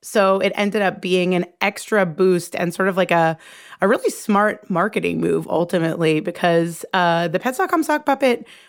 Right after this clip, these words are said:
was everywhere. And it's become an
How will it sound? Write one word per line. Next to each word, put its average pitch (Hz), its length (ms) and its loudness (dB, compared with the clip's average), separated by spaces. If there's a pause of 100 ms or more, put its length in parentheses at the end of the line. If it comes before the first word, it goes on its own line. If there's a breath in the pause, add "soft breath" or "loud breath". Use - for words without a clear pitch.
was 185 640 2 (140)
everywhere. 175 640 -2 (160)
And 185 720 0
it's - 340 -2
become 254 420 -2
an 262 220 2